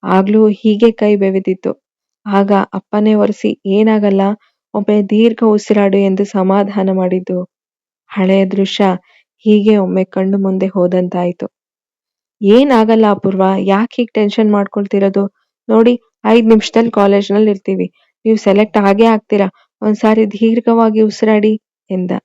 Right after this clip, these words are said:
ಅವಳಪ್ಪ ಹೇಳಿದ ಹಾಗೆ ಹೇಳುತ್ತಿದ್ದ ರಿಷಿ. ಇವಳು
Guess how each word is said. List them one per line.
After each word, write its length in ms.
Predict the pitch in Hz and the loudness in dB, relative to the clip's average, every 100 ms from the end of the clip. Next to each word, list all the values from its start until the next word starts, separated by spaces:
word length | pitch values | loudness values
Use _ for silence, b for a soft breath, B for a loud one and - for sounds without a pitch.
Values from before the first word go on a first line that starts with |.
| _ _ _ _ | _ _ _ _
ಅವಳಪ್ಪ 460 | 208 190 190 190 - | -4 0 0 0 -2
ಹೇಳಿದ 340 | 214 202 196 196 | -2 0 0 0
ಹಾಗೆ 400 | 190 190 185 185 | -2 -2 -2 -2
ಹೇಳುತ್ತಿದ್ದ 520 | 196 180 180 - 175 180 | 0 0 -2 -6 -4 -2
ರಿಷಿ. 280 | 175 180 - - _ _ _ _ _ _ _ - | -2 -4 -12 -16 _ _ _ _ _ _ _ -4
ಇವಳು 380 | 208 214 202 | 2 2 2